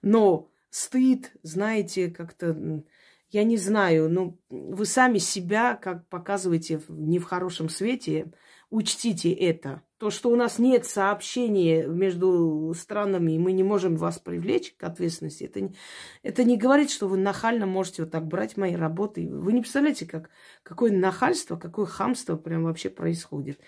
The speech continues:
И самое интересное, когда каждый божий день я смотрю,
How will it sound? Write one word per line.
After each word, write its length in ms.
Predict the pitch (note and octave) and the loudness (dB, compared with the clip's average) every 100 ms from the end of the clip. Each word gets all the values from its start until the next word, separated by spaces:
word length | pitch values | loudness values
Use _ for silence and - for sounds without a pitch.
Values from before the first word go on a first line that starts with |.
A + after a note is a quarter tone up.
| - - - | -20 -20 -8
И 80 | F#3+ | 0
самое 360 | C#4 B3+ B3+ | 4 6 4
интересное, 440 | A#3+ C4 D4 D4 A3 | 2 2 0 0 -4
когда 280 | G3+ F#3+ G#3 | -4 -6 -6
каждый 380 | A3 G#3 F3+ | -2 -4 -2
божий 300 | F3 F#3+ F#3+ | -2 0 0
день 240 | F#3+ A#3 A3 | 0 0 0
я 160 | F#3 | -2
смотрю, 600 | E3+ F#3+ F#3 A3+ C#4+ D#4 | -4 -6 -6 2 4 4